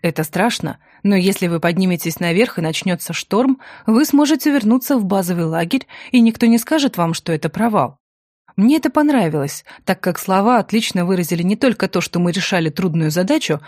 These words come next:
где могли быть неудачи, но также и то, что это было великолепным приключением. Единственное, что я могу вам пообещать, это то, что при построении своей культуры свободы и ответственности вы будете воодушевлены тем, как меняются люди.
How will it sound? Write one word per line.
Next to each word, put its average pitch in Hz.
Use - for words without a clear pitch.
где 214
могли 247
быть 170
неудачи, 233
но 190
также 165
и -
то, 247
что -
это 240
было 233
великолепным 180
приключением. 147
Единственное, 208
что -
я 180
могу 185
вам 165
пообещать, 175
это 254
то, 294
что 262
при 240
построении 214
своей 202
культуры 165
свободы 185
и 165
ответственности 165
вы 269
будете 277
воодушевлены 220
тем, 247
как -
меняются 175
люди. 170